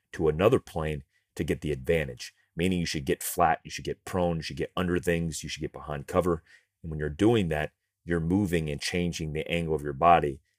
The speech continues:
And obviously, if you can't retain your pistol, that's a problem. So I recommend the A L S. And I also recommend the A L S because you're able to swap out different holsters. So if I'm running,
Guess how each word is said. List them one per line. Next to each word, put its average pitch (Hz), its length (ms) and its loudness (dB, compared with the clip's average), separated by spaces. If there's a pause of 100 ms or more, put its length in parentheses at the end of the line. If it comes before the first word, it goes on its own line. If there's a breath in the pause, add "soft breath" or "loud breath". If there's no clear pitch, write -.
And 76 100 -8
obviously, 78 320 0
if 69 60 -6
you 76 80 -8
can't - 300 -6
retain 110 440 -4
your 76 100 -2
pistol, - 480 -8 (280)
that's 71 160 -6
a - 60 -6
problem. 62 420 -4 (460)
So - 180 4
I 90 60 12
recommend 95 340 6
the - 120 2
A 82 120 8
L 73 160 4
S. - 320 -2
And 80 320 -2 (460)
I 82 80 0
also 113 240 4
recommend 82 600 4 (460)
the 87 260 2
A 85 120 8
L 80 140 4
S 78 180 0
because 80 540 -4 (100)
you're 85 260 -2
able 98 320 2
to 80 80 -6
swap - 500 0
out 78 260 -8
different 76 280 -10
holsters. 92 500 -2 (440)
So 104 180 4
if 85 80 0
I'm 104 180 6
running, 98 380 4